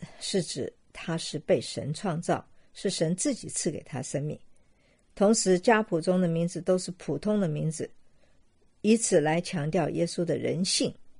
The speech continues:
耶稣跟地上所有的人一样，都是亚当的儿子，所以耶稣可以是成为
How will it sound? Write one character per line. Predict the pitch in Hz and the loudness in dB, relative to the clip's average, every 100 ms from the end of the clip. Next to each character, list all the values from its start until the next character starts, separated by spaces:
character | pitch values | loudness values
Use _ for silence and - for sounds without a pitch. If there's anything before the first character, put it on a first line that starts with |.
| - - - - - _ - _ | -20 -20 -20 -20 -20 _ -20 _
耶 | 214 226 | 10 10
稣 | 220 208 196 | 12 6 8
跟 | 220 214 | 4 4
地 | 220 | 2
上 | 190 190 165 | 0 0 -2
所 | - 196 | 2 4
有 | 196 | 4
的 | 139 | 2
人 | 143 | 0
一 | 151 | 0
样， | 170 147 - | 0 0 -2
都 | 156 | -2
是 | 156 - | -2 -6
亚 | - - 170 | -4 -6 -6
当 | 160 160 | -4 -2
的 | - | -4
儿 | - 113 | -6 -8
子， | - - - - - _ _ _ | -8 -12 -18 -20 -20 _ _ _
所 | - 202 | 4 6
以 | 170 | 8
耶 | 196 | 4
稣 | 185 196 | 2 -2
可 | - 175 | 2 0
以 | - - - - | 0 -10 -20 -20
是 | - - - 196 156 - - - - - | -10 -4 0 2 0 -2 -20 -20 -20 -12
成 | - 170 | -4 0
为 | 175 156 | 2 0